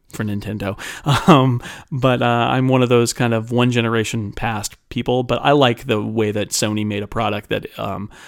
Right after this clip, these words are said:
is not, m-, I think it was a misfire from Microsoft to say,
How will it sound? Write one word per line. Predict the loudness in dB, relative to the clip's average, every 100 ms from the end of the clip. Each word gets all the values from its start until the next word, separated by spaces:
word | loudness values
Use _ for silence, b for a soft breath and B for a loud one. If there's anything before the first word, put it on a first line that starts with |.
| B B B
is | 2 4
not, | 2 0 0
m-, | 0 0 0 0
I | 2
think | 4 4
it |
was | 4
a |
misfire | 2 2 0 -2 -4
from | -8 -6 -4
Microsoft | -4 -4 -4 -4 -4
to | -6
say, | -4 -4 -6